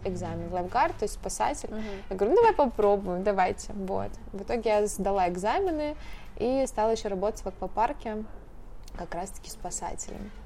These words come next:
Speaker 2: На что тебе хватало вот твоей, м, ежемесячной зарплаты?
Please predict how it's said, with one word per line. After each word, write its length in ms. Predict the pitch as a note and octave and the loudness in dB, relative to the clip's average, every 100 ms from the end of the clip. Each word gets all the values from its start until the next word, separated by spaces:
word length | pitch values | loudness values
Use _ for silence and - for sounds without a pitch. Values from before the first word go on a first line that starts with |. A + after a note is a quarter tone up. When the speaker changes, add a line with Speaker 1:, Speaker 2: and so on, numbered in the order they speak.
| - - | -12 -6
Speaker 2:
На 100 | G#3+ | -6
что 240 | - F4+ | 0 0
тебе 240 | G4 A#3+ A#3+ | 0 0 0
хватало 560 | - G#3 A#3 D4 F#4 | 0 -4 0 2 2
вот 160 | A3 G3+ - | 0 -4 -2
твоей, 640 | G#3 G#3 B3+ B3 A3 F#3 F#3+ - - | 0 0 -2 -4 -4 -6 -10 -12 -10
м, 280 | G3+ F#3+ F#3+ | -8 -6 -6
ежемесячной 640 | G3 G3+ A3 C#4+ - G#3+ | -4 -4 -4 -4 -6 -8
зарплаты? 580 | G3 G3+ - F#3 - - | -4 -6 -4 -4 -4 -8